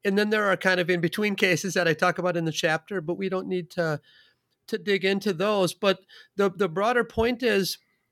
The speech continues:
is that economics can, can help a lot in these cases. And I, I'm gonna take your statement even a step further. What you said was, when you talk to somebody on the street,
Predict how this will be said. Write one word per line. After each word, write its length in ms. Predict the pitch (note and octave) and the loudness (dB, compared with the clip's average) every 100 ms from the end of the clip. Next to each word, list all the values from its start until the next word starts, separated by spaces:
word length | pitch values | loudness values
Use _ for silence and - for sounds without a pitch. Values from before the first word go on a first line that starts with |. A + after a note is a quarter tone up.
| _ _ _ _ _ - | _ _ _ _ _ -6
is 160 | D#3 | 0
that 200 | E3+ F3 | 2 2
economics 640 | F#3+ F#3 F3 F3 G#3+ G3 - | 0 0 2 2 2 -2 -4
can, 440 | - G3 E3 D#3+ - | -2 -2 0 -2 -4
can 120 | F#3 | -2
help 220 | D#3 F3 | -2 -2
a 40 | E3+ | -2
lot 420 | C#3 B2 D3+ - _ _ _ _ _ - | -4 -2 -2 -4 _ _ _ _ _ -2
in 140 | G3+ | -2
these 180 | G#3+ A3 | 0 -2
cases. 640 | - G#3+ A3 B3 B3+ - - - _ - | 0 0 2 0 -4 -6 -10 -20 _ -2
And 500 | G#3+ G#3 G3+ G3 E3+ - _ _ _ _ _ - | 0 2 2 0 -2 -12 _ _ _ _ _ -8
I, 140 | D#3 | -4
I'm 140 | F#3 G3+ | -2 0
gonna 180 | E4 F4 | 0 0
take 320 | - B3 - | 2 0 0
your 160 | A#3 | 0
statement 720 | - - A3 A3+ A3+ G3+ - - _ - | 0 0 0 0 0 0 -2 -12 _ -4
even 240 | A3 G#3+ | 0 2
a 60 | F3+ | 0
step 300 | - G#3 E3 | 0 -2 -2
further. 460 | - A#3 G#3 F3+ | 0 2 2 2
What 200 | D#3+ - | 0 0
you 100 | B3 | -2
said 360 | A#3 - B3+ A3+ | 0 2 0 0
was, 460 | A#3+ G3 F#3 E3 - - _ _ _ _ | 0 2 2 -2 -10 -20 _ _ _ _
when 220 | F3+ G#3 G3+ | -4 0 0
you 100 | F3+ | 0
talk 320 | F#3 F#3+ G3 | 2 0 0
to 100 | A3 | -2
somebody 440 | - A3+ A3 G#3+ | 0 0 -2 -4
on 220 | G#3+ F#3+ E3+ | -2 -2 0
the 100 | C#3 | -2
street, 720 | - - C#4 B3+ B2 - | -6 -6 -2 0 -2 -4